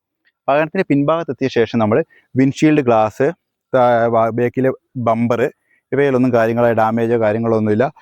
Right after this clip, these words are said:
ഓക്കെ എന്ന് ഉറപ്പുവരുത്തുന്നു. ഈ സമയത്ത് നമ്മൾ വാഹനത്തിന്റെ പിന്നിൽ കുട്ടികളോ മറ്റു ജന്തുക്കളോ എന്തെങ്കിലും ഉണ്ടോ എന്ന് ഉറപ്പുവരുത്തുന്നു. നമ്മൾ പലപ്പോഴും വാർത്തകൾ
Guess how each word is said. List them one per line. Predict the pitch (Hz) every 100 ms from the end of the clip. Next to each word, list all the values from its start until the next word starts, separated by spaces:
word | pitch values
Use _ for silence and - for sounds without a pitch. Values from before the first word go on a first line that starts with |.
| _ - 120
ഓക്കെ | -
എന്ന് | 117 101
ഉറപ്പുവരുത്തുന്നു. | - 110 98 98 - -
ഈ | 185
സമയത്ത് | 185 160 156
നമ്മൾ | 139 139 120
വാഹനത്തിന്റെ | 117 123 123 123 98 - _ _ _
പിന്നിൽ | 139 139 156 131 - -
കുട്ടികളോ | 123 - 139 147 139
മറ്റു | 117 - 117
ജന്തുക്കളോ | 110 107 120 107 - _ _ _ -
എന്തെങ്കിലും | 123 120 113
ഉണ്ടോ | 110 120
എന്ന് | 110
ഉറപ്പുവരുത്തുന്നു. | 104 110 98 127
നമ്മൾ | 151
പലപ്പോഴും | 135 - 151 127
വാർത്തകൾ | 120 110 123